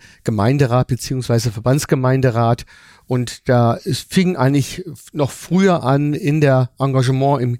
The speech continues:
Kindergarten und beziehungsweise in der Grundschule, äh, unserer Kinder.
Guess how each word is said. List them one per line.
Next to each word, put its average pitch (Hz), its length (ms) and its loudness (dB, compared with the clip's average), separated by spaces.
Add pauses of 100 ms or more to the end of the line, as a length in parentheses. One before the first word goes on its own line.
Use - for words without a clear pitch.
Kindergarten 135 720 0
und 120 80 -6
beziehungsweise 127 300 -2
in 123 40 -2
der 120 80 0
Grundschule, 139 540 -2 (480)
äh, 120 100 2
unserer 120 300 2
Kinder. 151 480 2